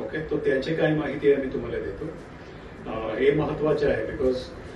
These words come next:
<clears throat> यामध्ये पोस्टल बॅलेटचे जे विषय आहे यामध्ये जुळलेला आहे.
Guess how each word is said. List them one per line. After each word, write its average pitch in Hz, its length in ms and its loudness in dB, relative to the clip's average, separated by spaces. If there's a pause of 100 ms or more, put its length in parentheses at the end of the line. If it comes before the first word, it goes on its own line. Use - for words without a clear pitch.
(260)
<clears throat> 240 400 4
यामध्ये 143 400 2
पोस्टल 175 400 4
बॅलेटचे 147 420 4
जे 143 100 8
विषय 135 280 8
आहे - 240 2
यामध्ये 123 380 4
जुळलेला - 420 -2
आहे. - 260 -10